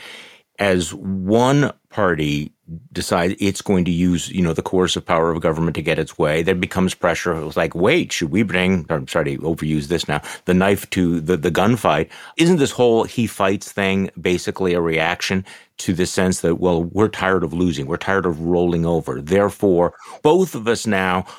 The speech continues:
are going to, so you have this mutual escalation of aggressiveness. Otherwise, you're accused of, like, "Wait, they're accomplishing this. They're winning over here. Why are we not using the same weapons over here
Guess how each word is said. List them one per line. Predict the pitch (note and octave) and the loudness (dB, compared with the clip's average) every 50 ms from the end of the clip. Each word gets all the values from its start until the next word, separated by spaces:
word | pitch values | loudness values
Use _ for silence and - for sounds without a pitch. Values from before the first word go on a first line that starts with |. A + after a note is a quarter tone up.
| - _ _ _ _ - | -20 _ _ _ _ -2
are | G2 F#2+ G2 G#2 F#2+ | 0 0 2 0 -2
going | E2+ - A#2+ B2+ C3 C3 B2+ G2 | -4 0 0 2 2 2 0 0
to, | G#2 G2+ G#2+ F#2+ - A2+ G#2 | -2 -4 -4 -2 -2 -2 0
so | - C3 B2+ | 2 2 2
you | A#2+ A#2+ A2+ | 4 4 2
have | F#2+ - - C#3 D3+ C#3+ B2+ | 0 0 -2 -2 0 0 0
this | A#2 A#2 - - | 0 -2 -2 0
mutual | - A#2+ A#2 A2 A#2+ C3 D3+ D3+ - - - C#3+ C#3 C3 B2 - - | 0 0 2 4 4 4 2 2 0 -2 -2 2 2 2 2 2 0
escalation | G2+ A2+ A2+ - - - A#2+ A2 G#2 G2+ G2+ G#2+ A2+ G#2 - - - G#2 F2 E2+ E2+ E2+ F2 - - | -2 -2 -2 -4 -4 0 2 2 4 4 4 4 4 2 0 0 0 2 2 2 2 2 0 0 0
of | G2 F#2+ F2+ E2 | 2 2 2 2
aggressiveness. | G2 F#2+ E2 F2+ F#2 G#2+ G#2+ G#2 - A#2 G2+ F#2 F#2 F#2 - - - - | 0 0 0 2 0 0 0 0 -2 -2 0 0 0 0 -2 -4 -2 0
Otherwise, | B2 C3+ F3 D3 A#2+ A2 G#2 G#2 G#2 G2 F#2 | 2 2 2 2 2 2 2 2 2 2 2
you're | F#2+ F#2+ | 0 0
accused | G2 - - G#2+ G2+ G2 F2 - | 0 0 0 0 0 0 2 0
of, | G2 D#2+ | 0 2
like, | F#2+ G2 G2 F#2+ F#2+ | 2 2 2 2 0
"Wait, | A#2+ A#2+ D#3 F#3 G3 F#3+ C#3 - - - - - - - | -2 -2 2 2 4 2 2 0 -4 -16 -20 -20 -18 -10
they're | - F#2+ F#2+ F#2+ D3+ F3 F3+ G3+ G#3 G3 | -8 -6 -2 2 2 2 4 2 2 0
accomplishing | D#3+ - - - A2 G#2 F#2+ - G#2 F#2+ - - F2+ F2 | -2 -4 -4 -4 -4 -4 -2 -2 -2 -2 -2 -2 -2 0
this. | F2 F2+ - G2 | 0 0 -2 -2
They're | G2 F#2 E2+ A#2 C#3 D#3 F3+ F#3 | -6 -2 2 2 4 4 4 2
winning | F3 C3+ A#2+ A#2+ A#2 A2 G#2+ G#2 | 2 2 2 2 2 2 0 0
over | - G#2 G2+ F2+ G2 G2 | 0 0 0 2 2 0
here. | F#2 F#2+ A#2 A2+ | 0 2 2 2
Why | G#2+ G2+ F2+ A2 A#2+ D3 E3 | 2 2 2 2 2 2 2
are | D#3+ C#3+ | 2 2
we | A#2 G2+ G2+ A#2 C3+ D#3+ E3+ E3+ | 0 0 2 2 2 4 4 4
not | D3+ C3 A2+ G2 - | 2 2 2 0 0
using | G#2 G2+ F#2+ F#2+ G#2 G2+ | -2 -2 -2 0 0 0
the | G2 | 0
same | F#2+ - G2+ G2 G2 F#2+ | 0 2 2 2 4 4
weapons | F#2 F2+ - - F#2+ F#2 F#2 | 4 2 2 2 0 0 2
over | - G2 G2 F2 F#2 F#2+ | 2 0 0 2 0 -2
here | F2 - - C#3 C#3 B2+ - | -2 0 2 4 4 4 2